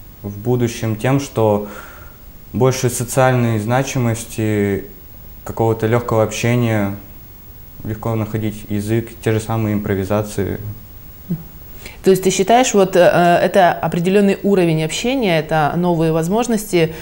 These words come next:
Speaker 2: э, какие-то перспективы, знакомства.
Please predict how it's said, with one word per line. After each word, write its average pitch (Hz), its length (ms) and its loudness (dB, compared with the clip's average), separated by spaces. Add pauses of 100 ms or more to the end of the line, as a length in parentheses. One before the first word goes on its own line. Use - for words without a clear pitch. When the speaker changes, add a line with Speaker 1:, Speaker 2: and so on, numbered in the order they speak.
(220)
Speaker 2:
э, 165 280 6
какие-то 160 260 -4
перспективы, 170 1160 2
знакомства. 170 920 0